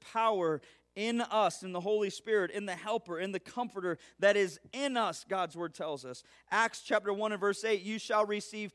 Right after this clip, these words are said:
power after that the Holy Ghost is upon you." What? "To be my witnesses." I have been given power to be God's witness everywhere that I go,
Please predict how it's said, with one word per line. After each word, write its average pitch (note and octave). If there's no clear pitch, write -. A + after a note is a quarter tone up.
power A3+
after F#3
that F3+
the F3
Holy F3
Ghost E3+
is D#3+
upon E3+
you." D#3
What? G3+
"To A3+
be B3+
my A3+
witnesses." G#3
I C4+
have B3
been A#3
given A3+
power B3+
to A3+
be C#4
God's B3
witness A3+
everywhere A#3
that A3
I G#3
go, C#3+